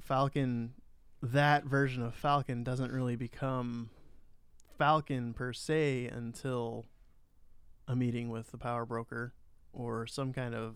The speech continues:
uh, association with said Power Broker. But, um, so yeah, that, that, that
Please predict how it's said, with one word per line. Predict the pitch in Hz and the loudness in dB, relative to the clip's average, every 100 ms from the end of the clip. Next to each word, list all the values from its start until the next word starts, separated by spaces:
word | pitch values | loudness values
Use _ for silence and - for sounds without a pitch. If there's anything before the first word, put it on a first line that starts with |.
| - | -10
uh, | 110 113 107 104 104 - - - - - | -8 -6 -6 -8 -12 -16 -20 -20 -20 -14
association | 127 - 131 123 123 131 123 117 - - | -8 -4 -4 -2 -2 -2 -6 -12 -16 -14
with | 123 113 113 - - - - - - | -10 -10 -12 -18 -20 -20 -20 -20 -20
said | - - 120 - | -10 -6 -6 -4
Power | 120 113 | -4 -4
Broker. | 110 113 131 131 - | -6 -10 -8 -10 -2
But, | 120 117 - - - - - _ - _ - - | -2 -2 -8 -20 -20 -20 -20 _ -20 _ -20 -4
um, | 123 117 113 104 113 - - - _ _ _ - _ _ - - - - - - - - - - | 0 0 0 -6 -12 -16 -20 -20 _ _ _ -20 _ _ -20 -20 -20 -20 -20 -20 -20 -20 -20 -18
so | - 120 | -8 -2
yeah, | 147 120 | 0 0
that, | 123 | -2
that, | 139 - | -2 -2
that | 151 | -4